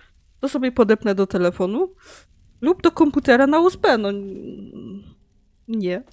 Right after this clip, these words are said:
<laughs> Nie, żeby się śmiała. O-, one nie działają na U S B. One U S B mają tylko po to, bo one są, e, R G B, one są świecące.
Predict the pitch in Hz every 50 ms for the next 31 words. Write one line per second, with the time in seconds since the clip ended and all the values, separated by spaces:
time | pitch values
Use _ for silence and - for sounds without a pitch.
0 | _ _ _ _ _ - - - - - - 135 - _ _ - - - - 311
1 | 302 302 339 285 240 _ - - - - 214 220 196 185 196 - - 190 - -
2 | 196 202 - - - 190 180 185 190 202 220 - 247 277 - - - - 240 -
3 | - 285 - - 247 240 - - 247 233 233 233 226 240 240 226 - 262 240 247
4 | 254 254 233 214 214 208 226 214 190 196 202 202 190 196 - - 196 - - 254
5 | 240 233 226 - - 247 247 262 269 240 214 208 277 294 254 240 247 254 247 240
6 | 240 240 247 294 285 269 - - 262 254 - 269 269 262 - - 233 247 254 247
7 | 240 - - - - 208 208 208 277 208 214 254 247 240 247 240 - 262 254 233
8 | 240 240 - - - - - - - - - - - - - - - - 180 185
9 | 185 185 185 185 185 180 185 180 180 180 180 180 175 170 170 - _ - - 285
10 | 254 202 202 254 247 180 175 277 349 370 269 220 - - 262 262 254 269 262 -
11 | 269 269 - - - 294 277 - - 330 381 349 254 - - 226 220 208 233